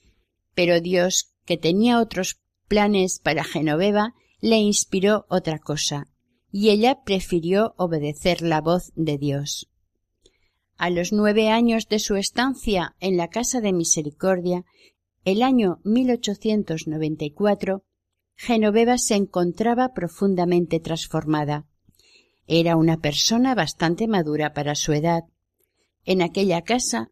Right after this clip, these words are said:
había puesto los cimientos de su formación religiosa definitiva. Se sentía dispuesta a comprender y seguir la voluntad de Dios. En esta situación, en mil ochocientos noventa y cuatro,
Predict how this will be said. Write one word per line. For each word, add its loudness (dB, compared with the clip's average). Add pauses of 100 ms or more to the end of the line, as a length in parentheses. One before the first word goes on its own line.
(100)
había 2
puesto 0
los 0
cimientos 0
de -4
su -6
formación -4
religiosa -2
definitiva. -2 (640)
Se 0
sentía 0
dispuesta -2
a -2
comprender 0
y -4
seguir 0
la 0
voluntad 0
de -2
Dios. -4 (920)
En 4
esta -2
situación, -2 (200)
en 2
mil 4
ochocientos 0
noventa 2
y -2
cuatro, -2